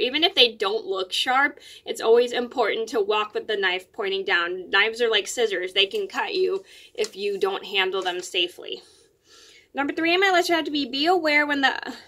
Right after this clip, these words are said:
oven door is open. So this is a scary story. So one time, my sister and her friend were playing this game where they were making themselves faint, and one of my,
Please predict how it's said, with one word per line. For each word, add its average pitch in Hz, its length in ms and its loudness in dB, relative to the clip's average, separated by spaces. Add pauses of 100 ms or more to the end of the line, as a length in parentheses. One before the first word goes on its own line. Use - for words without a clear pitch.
(720)
oven 240 320 2
door 220 240 4
is 208 280 0
open. 185 400 -2
So 302 200 -2
this 349 160 2
is 539 120 -2
a 453 120 4
scary 254 300 0
story. 202 480 0 (260)
So 247 800 4
one 294 300 4
time, 294 460 4
my 262 100 6
sister 349 300 0
and 330 100 -2
her 370 80 0
friend 277 240 0
were 262 80 -4
playing 277 280 -2
this 247 380 4 (140)
game 226 320 6
where 202 140 0
they 202 100 2
were 202 160 0
making 208 320 2
themselves 190 580 -2 (720)
faint, 226 460 6
and 226 240 -2
one 285 220 0
of 302 260 -6
my, 254 180 0